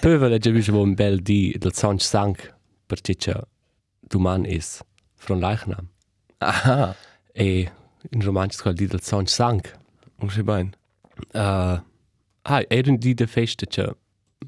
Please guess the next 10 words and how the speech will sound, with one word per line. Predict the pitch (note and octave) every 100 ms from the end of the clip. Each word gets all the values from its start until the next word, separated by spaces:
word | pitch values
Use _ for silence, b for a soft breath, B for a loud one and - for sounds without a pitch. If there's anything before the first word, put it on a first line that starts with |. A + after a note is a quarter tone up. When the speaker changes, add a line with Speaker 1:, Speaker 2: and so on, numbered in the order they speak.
| -
Speaker 1:
nonno | G#2+ A2 A#2 F#2+ F2+ _ _
festa | - G#2 -
già | G#2 B2+
in |
pucciata | A#2 G#2 G2 F2+
mangi, | F#2 F2 F#2+ -
perché | - -
vanno | A2 G2
a | F2+
lavorare. | F#2 F#2 G#2+ A#2+ G2+